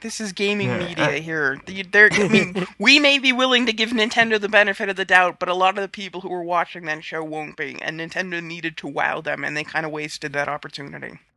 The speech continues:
Speaker 2: I think Andy made the comment to me about how he's like,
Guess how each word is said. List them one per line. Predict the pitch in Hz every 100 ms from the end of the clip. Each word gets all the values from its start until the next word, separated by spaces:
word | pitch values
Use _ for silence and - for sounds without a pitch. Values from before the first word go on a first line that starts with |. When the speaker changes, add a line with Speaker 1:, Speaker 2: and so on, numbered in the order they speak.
| _ _ _ -
Speaker 2:
I | -
think | 165 262 -
Andy | 165 156
made | 147 139
the | 135
comment | 139 127 127 120
to |
me | 120 120
about | 117 117
how | 120 120
he's | 123 127
like, | 120 120